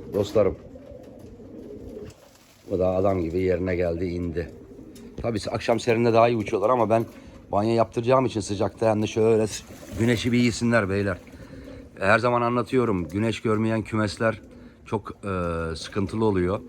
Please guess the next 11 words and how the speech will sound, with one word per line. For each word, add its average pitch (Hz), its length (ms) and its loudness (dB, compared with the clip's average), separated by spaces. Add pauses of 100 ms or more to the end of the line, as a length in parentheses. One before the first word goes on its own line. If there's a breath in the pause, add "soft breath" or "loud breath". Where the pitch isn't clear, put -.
(300 loud breath)
Hastalığa 104 560 4
davetiye 101 440 4
çıkarıyor. 90 320 -2
Nasıl 107 240 0
insana 98 440 0
D 98 180 2
vitamini 98 380 -2
lazımsa, 95 560 0 (720 loud breath)
yavaş. 80 380 -2 (300)
Bunlara 110 340 4
da, 110 200 4